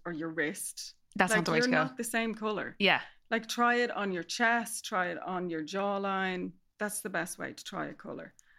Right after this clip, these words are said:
Speaker 1: And leave it set for, like, a few minutes.
Speaker 2: Okay.
Speaker 1: Because your foundation oxidizes. So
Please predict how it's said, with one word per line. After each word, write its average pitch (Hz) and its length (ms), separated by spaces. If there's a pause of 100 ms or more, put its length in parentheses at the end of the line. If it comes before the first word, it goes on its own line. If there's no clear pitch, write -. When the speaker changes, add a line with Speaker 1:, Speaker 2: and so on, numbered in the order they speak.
Speaker 1:
And 226 140
leave 247 300
it 220 140
set 208 420
for, 185 260
like, 160 300 (320)
a 196 60
few 196 260
minutes. - 580 (120)
Speaker 2:
Okay. 160 400 (100)
Speaker 1:
Because 208 600 (120)
your 202 100
foundation 208 640
oxidizes. 170 800
So 165 480